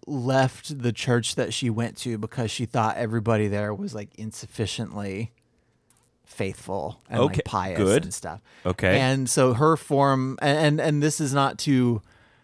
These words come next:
Speaker 1: not to say anything about people who, like, worship in the privacy of their own home, but I think, I think you can safely draw the line at abuse,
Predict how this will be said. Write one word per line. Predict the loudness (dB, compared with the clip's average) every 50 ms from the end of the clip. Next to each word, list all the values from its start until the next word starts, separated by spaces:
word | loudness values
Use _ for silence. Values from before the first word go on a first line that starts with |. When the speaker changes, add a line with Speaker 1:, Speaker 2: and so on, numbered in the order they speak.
| _ _ _ _ _ _ _ -2
Speaker 1:
not | 0 2 2 2 0 _ -6
to | -2 0 2 2 2 2 2 0 0 -2 -4 -6 -8 _ _ _ _ _ _ _ _ _ _ _ _ _ _ _ _ _ -20 -20 _ -18 -12 -8
say | -4 0 2 2 4
anything | 4 4 2 2 2
about | 2 2 2 0 0
people | -4 -4 -2 0
who, | 2 2 2 0 0
like, | -2 -4 -2
worship | -2 0 0 0 0 0 0 0
in | 0 0
the | 0
privacy | -2 -2 -2 -2 -2 -4 -6 -6 -6 -6
of | -4
their | -4 -2
own | -2 -2 0
home, | 2 2 4 4 2 2 2
but | 0 0 0 0
I | 0 0
think, | 0 -2 -2 -2 -4 -2
I | -2 -2
think | 0 0 -2 -2 0
you | 0 0 0
can | 0 -2 -2 0 0 -2 -4 -6 -10 -16 -20 -20 -16 _
safely | 0 4 4 4 4 4 2 2
draw | 4 6 6 6 6
the | 4 2
line | 2 2 2 2 2 2 2 0 -2 -2 -4
at | -4 -4 -4 -4 -4 -6 -10 -14 -16 -18 _ _ _ _ _ _ _ _ -4
abuse, | -4 -2 0 2 4 4 4 4 2 2 0 -2 -2 -2 -4